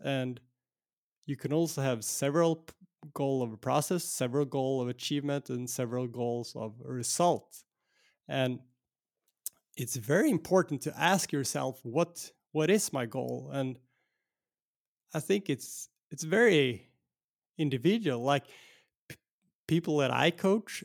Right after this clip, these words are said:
some of them, they're not even signed up for a race. They just wanna be in shape. Uh, uh, and for me, I, I like results, like to, to, to, to beat myself. Uh,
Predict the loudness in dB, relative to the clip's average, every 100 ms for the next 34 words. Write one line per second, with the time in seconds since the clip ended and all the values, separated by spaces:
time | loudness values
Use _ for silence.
0 | _ 0 0 2 0 2 2 2 2 2
1 | 2 2 0 0 0 0 0 2 0 0
2 | 0 0 2 2 0 -2 -8 -12 -18 _
3 | _ _ _ -10 -4 0 0 0 0 2
4 | 2 2 0 -2 -2 -8 -20 -20 _ _
5 | -4 -2 0 0 0 -2 -6 -6 -4 -4
6 | -2 -2 0 4 2 0 -6 _ _ _
7 | _ -2 2 4 4 2 -2 -2 -2 0
8 | -2 -4 -8 -12 -14 _ _ _ -10 -8
9 | -8 -6 -6 -4 -8 -14 -14 -10 -6 -6
10 | -6 -8 -8 -6 -6 -4 -4 -4 -2 -2
11 | -2 -4 -14 _ _ -14 -10 -8 -6 -6
12 | -6